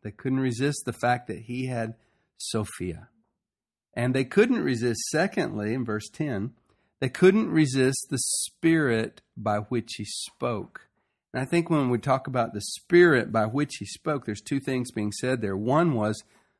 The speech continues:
the tone. You know, he had, and wow, this is an important discussion. I, I don't know what all to say about it, except we've gotta be careful about our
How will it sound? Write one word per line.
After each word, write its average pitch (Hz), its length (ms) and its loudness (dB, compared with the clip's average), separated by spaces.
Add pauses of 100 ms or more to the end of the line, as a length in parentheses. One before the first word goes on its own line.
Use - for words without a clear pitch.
(140)
the - 160 -12
tone. 117 680 -4 (800)
You 120 100 -4
know, 110 80 -2
he 180 240 2
had, 123 260 2
and 98 220 -6
wow, 156 300 -2
this 113 260 -6
is 107 120 -6
an 110 100 -4
important 104 480 -8
discussion. - 560 -18 (300)
I, - 280 -16
I 104 40 -10
don't 117 160 -6
know 107 100 -6
what 110 180 -6
all 104 140 -2
to 85 80 -14
say 135 160 -6
about 92 280 -4
it, 87 100 -8
except - 520 -8 (1120)
we've 143 280 0
gotta 147 340 0
be 113 140 0
careful 160 600 -2
about 104 280 -4
our 98 200 -8